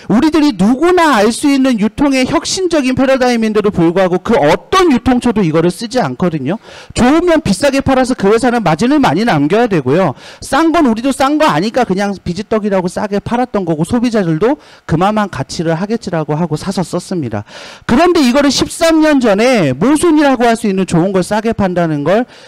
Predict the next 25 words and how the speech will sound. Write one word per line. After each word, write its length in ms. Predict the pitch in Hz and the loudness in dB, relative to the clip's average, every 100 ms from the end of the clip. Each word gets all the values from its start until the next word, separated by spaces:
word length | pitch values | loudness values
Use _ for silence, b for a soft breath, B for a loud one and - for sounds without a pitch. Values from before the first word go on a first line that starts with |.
| B | B
시작한 760 | - 285 269 254 - 202 117 113 b b | -6 -4 -2 -4 -2 -4 -4 -10 b b
이 140 | 165 220 | -2 2
회사가 560 | 233 226 196 139 175 123 107 b b | 2 0 -2 0 -2 -2 -6 b b
십삼 540 | - 302 - - 269 | -6 -6 -4 -4 0
년이 280 | 277 269 240 | 0 0 -2
지나서 340 | 170 151 156 | -4 -4 -4
글로벌 440 | 151 156 170 214 214 | -2 0 2 2 0
매출 280 | 170 - 131 | -2 -2 -4
이 180 | 147 190 | -4 -2
조 120 | 240 | -2
이천억을 640 | 143 165 - 247 202 160 | -2 -6 -4 -2 -2 -2
하고 200 | 170 196 | -2 -2
있다라는 560 | 160 143 139 135 123 123 | -4 -4 -4 -4 -4 -6
그 140 | - 196 | -4 0
소식을 580 | 262 247 196 214 165 110 B B B | 0 0 0 0 0 -2 B B B
제가 280 | - 165 226 | -2 0 0
스스로 520 | - - 339 392 359 | -2 -2 0 2 2
알게 300 | 233 147 165 | 2 2 0
되니까 580 | 151 131 123 170 143 107 | -2 -4 -4 -2 -2 -2
애터미가 420 | 127 180 151 131 | -4 -2 -2 -2
보이기 380 | - 135 139 131 | 0 0 0 -4
시작하는 520 | - 131 - 147 131 | -10 -10 -6 -4 -4
거예요. 300 | 110 101 98 - B B B B | -6 -6 -10 -16 B B B B
아, 120 | 190 | -4
그러면서 840 | - 208 277 302 226 202 240 156 | 0 2 4 2 2 2 2 2